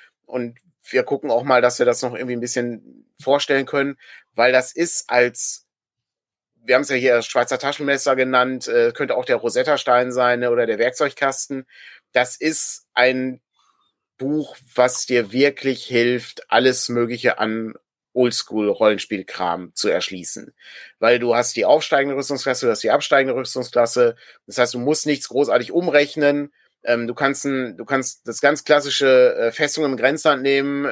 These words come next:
ähm, aus den, aus den achtzigern hier, ähm, erschienen. Kannst es aufschlagen, kannst das im Grunde spielen mit den,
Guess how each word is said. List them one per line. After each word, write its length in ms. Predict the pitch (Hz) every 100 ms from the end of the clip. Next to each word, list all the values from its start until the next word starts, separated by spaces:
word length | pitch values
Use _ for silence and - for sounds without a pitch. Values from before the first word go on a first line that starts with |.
| 101
ähm, 380 | 127 127 127
aus 240 | - 127 -
den, 220 | 131 123
aus 140 | 98
den 120 | 127 117
achtzigern 400 | 131 - 131 123
hier, 460 | 131 123 120 107
ähm, 440 | 113 120 120 117 110
erschienen. 540 | - - - 120 117 113 _ _ _ -
Kannst 220 | 127 123
es 60 | 113
aufschlagen, 440 | 117 143 147 135
kannst 160 | 131 123
das 140 | 120
im 100 | 120
Grunde 220 | 120 110
spielen 380 | 107 - 110 92
mit 160 | 92 -
den, 360 | 87 85 87